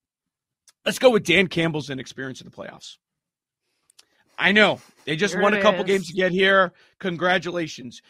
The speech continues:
Speaker 1: You beat the Bucs and you beat a Rams team with a win total of six and a half that doesn't have a defense themselves. So, but when you look at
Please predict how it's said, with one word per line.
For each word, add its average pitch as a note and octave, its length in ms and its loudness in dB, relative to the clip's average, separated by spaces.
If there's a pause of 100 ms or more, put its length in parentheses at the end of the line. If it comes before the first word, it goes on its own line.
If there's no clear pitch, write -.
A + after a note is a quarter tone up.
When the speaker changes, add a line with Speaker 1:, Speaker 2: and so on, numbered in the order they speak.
Speaker 1:
You D#3+ 120 -6
beat F3 240 -4
the E3 100 -6
Bucs F3 500 -4 (240)
and F3 160 -4
you E3+ 60 -4
beat F3+ 180 -4
a E3+ 60 2
Rams F3+ 440 -4
team E3 220 -8
with D3+ 120 -10
a D3 60 -8
win D3+ 160 -10
total C#3+ 300 -12
of B2 100 -14
six - 300 -16
and C3+ 100 -14
a C3+ 40 -12
half C#3 320 -4
that C3+ 120 -14
doesn't C#3+ 240 -6
have C3+ 200 -6
a - 40 -18
defense - 460 -18
themselves. - 580 -20 (480)
So, D3+ 600 -4 (720)
but D#3+ 200 -16
when F3+ 180 -2
you D#3+ 100 -4
look G3 260 -8
at F#3 520 0